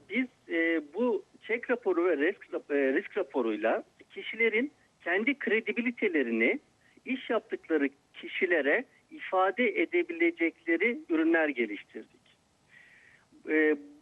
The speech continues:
bu ihtiyaç somut olarak çek yasasının değişmesiyle ortaya çıktı. Biliyorsunuz, e, keşireciler üzerindeki, e, hapis cezası kaldırıldıktan sonra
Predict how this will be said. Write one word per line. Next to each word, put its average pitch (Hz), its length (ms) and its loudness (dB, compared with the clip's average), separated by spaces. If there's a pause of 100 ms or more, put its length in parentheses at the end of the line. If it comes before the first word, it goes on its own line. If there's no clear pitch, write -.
(240)
bu 254 140 0
ihtiyaç 226 480 0
somut 214 380 -2
olarak 165 380 2
çek - 240 -2
yasasının 190 600 -2
değişmesiyle 320 720 0
ortaya 110 440 0
çıktı. - 580 -6 (120)
Biliyorsunuz, 156 680 -2
e, 135 120 0
keşireciler 151 640 0
üzerindeki, 139 640 0 (480)
e, 123 580 2
hapis - 220 -12
cezası 147 420 0
kaldırıldıktan 147 800 -2
sonra 120 440 -2